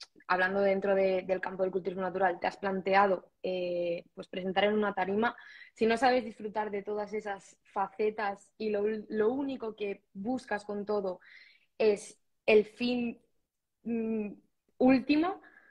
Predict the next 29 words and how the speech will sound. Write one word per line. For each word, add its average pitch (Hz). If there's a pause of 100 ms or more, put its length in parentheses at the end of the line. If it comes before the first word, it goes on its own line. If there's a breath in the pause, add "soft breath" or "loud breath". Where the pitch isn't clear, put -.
(320 soft breath)
eh, 202
al 196
final 202
no 214
es 214
sostenible 220
y, 180
y 220
te 202
va 196
a 196
hacer 208
más 196
mal 180
que -
bien, 180
totalmente. - (360)
Y 180
sobre 196
todo 214
creo 226
que 214
también, 202 (880 soft breath)
mm, 240
tanto 220
tú 214
como 240 (340)
yo 233
podemos 220